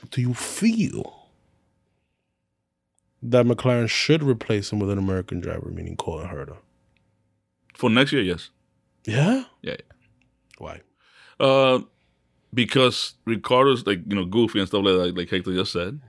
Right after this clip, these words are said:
Speaker 1: Mm-hmm.
Speaker 2: He is likable.
Speaker 1: Yes.
Speaker 2: So you are, you know, you, he, you're, you're getting fans because of that, or, you know, to your brand. And
Speaker 1: Mm-hmm.
Speaker 2: you're probably selling a couple of t-shirts more and stuff like that. But he also needs to perform, and he has not been able to. Not at McLaren. So it's tough,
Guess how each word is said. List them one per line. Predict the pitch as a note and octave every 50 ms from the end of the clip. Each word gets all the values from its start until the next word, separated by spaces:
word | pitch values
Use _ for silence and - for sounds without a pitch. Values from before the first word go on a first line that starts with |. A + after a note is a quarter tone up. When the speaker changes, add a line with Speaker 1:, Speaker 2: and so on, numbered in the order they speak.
| _ _
Speaker 1:
Mm-hmm. | - A2+ G#2+ G#2+ A2 G#2+ A2 B2+ C#3
Speaker 2:
He | B2+ B2 C3+ E3
is | F#3 D3+
likable. | C#3 A#2+ A2+ - A2 G#2+ - C4 A#3+ - _ _ _ _ _ _ _
Speaker 1:
Yes. | - G2+ E2 - D#3+
Speaker 2:
So | - G#2
you | F#2+ G2 A2 A#2+ A#2
are, | A2+ G#2
you | G#2+
know, | G#2+ F#2+
you, | F#2+ F#2
he, | F2 F2 G#2 G#2+ F#2+
you're, | F#2 A2 A#2 - -
you're | G#2+ A2
getting | G#2+ B2+ B2+ B2+
fans | - - G2 G2 G2 G2
because | F#2+ F2+ G2 F#2 -
of | F#2+ A2
that, | - F2 F2
or, | E2+ E2+
you | F2 F2+
know, | E2+
to | D#2 - F#2+
your | G2 G#2+ A2+
brand. | G2 F2+ F#2+ E2 D#2+ F2 A2 C#3+ - -
And | A2+ A2
Speaker 1:
Mm-hmm. | G#2 G#2
Speaker 2:
you're | F#2 E2+
probably | - G#2+ F#2+ F#2
selling | - G2+ F#2 F#2
a | E2+
couple | - G2 E2+ - G2+
of | F#2
t-shirts | - - G#2+ G2 - G2+ - -
more | F#2+ F2 F2
and | F2 E2+
stuff | - - F2 - -
like | F2+ E2+ -
that. | F2 E2 E2 E2+ E2 - _ _ _ _ _ _ _ _ _ _ _ -
But | - - G2+ F#2+
he | G2+ C3+
also | D#3 C#3 G#2
needs | F#2+ F#2 -
to | - F#2+
perform, | - - - - F2 G2 G#2+ F2+ D#2 D#2 F#2 -
and | - F2 D#2+
he | F2+ G2+
has | G2 F2 E2 E2+
not | F2 F2+ F#2 F2+ D2+ -
been | F#2 E2+ D#2+
able | D#2 C#2+ B1 G1+ G1+
to. | - - G1+ G1+ - _ _ _ _ _ _ _ _ _ - - -
Not | F2+ G2+ G2+ F2+
at | E2
McLaren. | E2+ - - E2+ E2 E2 C#2+ - - - _ _ _ _ _ _ _ _ _ _ _ _
So | - - - E2+ D#2+ D#2+ D#2+ D#2+ D#2 - - _ _ _ _ _ _ _ _ _ _ _ _ _ _ _ _ _ _ _ _ _ _ _ _ _
it's | C3 - -
tough, | - - - - - -